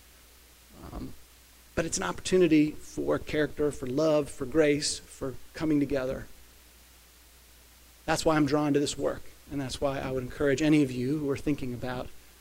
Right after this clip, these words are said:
using your law degree to do something that impacts the world, criminal justice system is a great place to do that. Right?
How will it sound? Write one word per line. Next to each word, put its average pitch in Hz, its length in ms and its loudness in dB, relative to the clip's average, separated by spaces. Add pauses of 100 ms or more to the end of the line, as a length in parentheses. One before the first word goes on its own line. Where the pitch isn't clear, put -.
(240)
using 139 260 2
your 160 140 8
law 165 260 4
degree 131 480 0 (420)
to - 80 -18
do 143 160 -2
something 147 300 0
that 135 120 2
impacts 160 440 0
the 143 80 -6
world, 143 420 0 (600)
criminal 147 260 2
justice 151 360 -4
system - 520 -6 (220)
is 135 100 -8
a 135 40 -10
great 131 220 -4
place - 280 -4
to - 60 -12
do 180 160 -2
that. - 220 -8 (1300)
Right? 139 160 -8